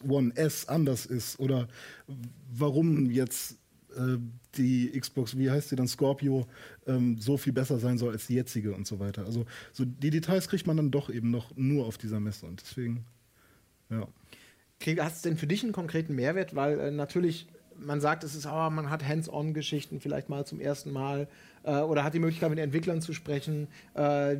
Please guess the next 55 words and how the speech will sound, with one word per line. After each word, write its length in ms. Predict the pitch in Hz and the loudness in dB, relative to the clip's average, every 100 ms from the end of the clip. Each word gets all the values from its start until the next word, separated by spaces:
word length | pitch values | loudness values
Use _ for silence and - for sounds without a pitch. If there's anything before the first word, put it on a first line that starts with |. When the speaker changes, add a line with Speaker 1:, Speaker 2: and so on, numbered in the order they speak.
| 139 | -2
Speaker 2:
weil 320 | 139 151 151 147 | 4 4 4 2
da 160 | 143 160 | 4 4
kommen 260 | 170 165 160 | 2 -2 0
eventuell 600 | 170 156 151 160 165 151 | 2 4 4 2 2 2
noch 160 | 151 | 2
alle 200 | - 185 | 4 4
hin, 200 | 151 165 | 4 2
die, 160 | 160 156 | 2 2
die 180 | 151 170 | 0 -2
irgendwie 220 | 139 156 | -2 0
wichtig 320 | 160 165 156 | -2 -2 -4
sind. 260 | 165 160 165 - - - - | 0 0 0 -8 -20 -18 0
Ähm, 360 | 147 147 139 131 - - - | 2 2 0 -6 -14 -20 0
jetzt 200 | 165 160 | 0 4
sagen 220 | 175 190 | 4 6
aber 140 | 185 | 2
andere 240 | 156 185 180 | 4 4 4
wiederum 360 | 180 160 170 | 4 4 2
auch, 300 | 175 156 165 | 4 2 2
und 180 | - 147 | -2 0
du 140 | 156 165 | 2 2
wirst 180 | 165 | 0
es 60 | 156 | -4
vielleicht 300 | - 147 147 | 0 2 2
bestätigen 500 | 147 - 151 165 156 | -2 0 0 0 0
oder 140 | 147 | 2
auch 140 | 143 139 | 0 0
andere 300 | 147 151 156 | -2 0 -2
Geschichten 380 | 139 160 156 143 | -2 -6 -6 -8
erzählen, 380 | 139 147 143 139 - - - | -6 -2 -2 -2 -10 -14 0
"Na 120 | 151 | 2
ja, 120 | 175 | 4
Gott, 280 | 170 180 - - - - | 2 0 -4 -20 -20 -6
das 160 | 156 160 | -4 0
ist 60 | |
mittlerweile 420 | 180 190 175 175 | 2 4 4 4
alles 220 | 156 170 156 | 4 2 2
so 80 | |
durchprofessionalisiert, 1160 | 165 175 - 165 156 151 151 143 139 156 156 - | 2 0 0 -4 -2 -2 0 0 2 0 0 -2
ein 160 | 160 151 | 0 0
Gespräch 480 | 147 - 151 196 | 0 2 2 2
zu 100 | - | -2
führen 300 | 160 - 165 | -4 2 2
mit 140 | 143 135 | 2 2
jemandem, 440 | 170 175 160 151 | 2 4 4 2
der 280 | 143 156 156 | 4 4 4
als 240 | 139 139 | 0 -2
Repräsentant 640 | 151 139 131 131 117 160 180 | -4 -4 -4 -4 -2 0 0
von 160 | 156 151 | -2 -2
irgendeinem 280 | 165 147 | 0 0
Spiel, 280 | 131 185 185 | -2 0 2
von 100 | 160 | 2
irgendeiner 220 | 147 143 | 0 -2
Firma 300 | 139 190 196 | 2 2 4
kommt, 260 | 147 135 127 | 0 -2 -4